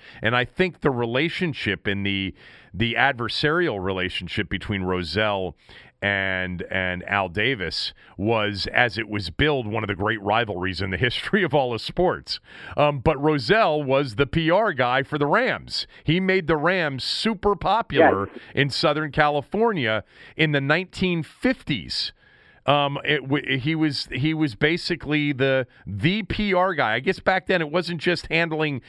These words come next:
Speaker 1: interviews for athletes. It was coming up with a, a real plan to market the team to the area in which it played. Um,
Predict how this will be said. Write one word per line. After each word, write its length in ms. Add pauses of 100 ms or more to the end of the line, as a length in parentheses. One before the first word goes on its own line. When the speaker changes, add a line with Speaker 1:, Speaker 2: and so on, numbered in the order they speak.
(180)
Speaker 1:
interviews 500
for 160
athletes. 500
It 80
was 140
coming 340
up 160
with 140
a, 160 (240)
a 100
real 360
plan 600
to 180
market 500
the 120
team 600 (500)
to 240
the 240
area 340
in 120
which 180
it 140
played. 520 (560)
Um, 680